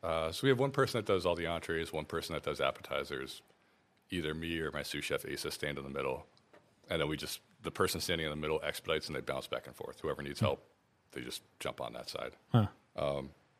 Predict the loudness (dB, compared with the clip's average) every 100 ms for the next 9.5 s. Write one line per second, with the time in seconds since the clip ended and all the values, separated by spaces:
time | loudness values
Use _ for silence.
0 | _ _ _ 4 4 6 6 6 4 0
1 | 0 0 2 4 4 2 0 2 2 0
2 | -16 -4 0 2 0 -2 2 4 4 2
3 | -6 -4 0 2 0 -2 -4 -2 -2 -2
4 | 0 0 -2 _ -12 0 4 4 2 -2
5 | 0 4 6 4 2 -6 -4 -4 -4 -4
6 | -4 -4 -4 -4 -2 -2 0 -2 -2 -2
7 | -2 -6 -6 -12 -20 _ _ _ 2 4
8 | 2 0 0 0 -2 2 2 2 0 -2
9 | -4 -2 -2 -2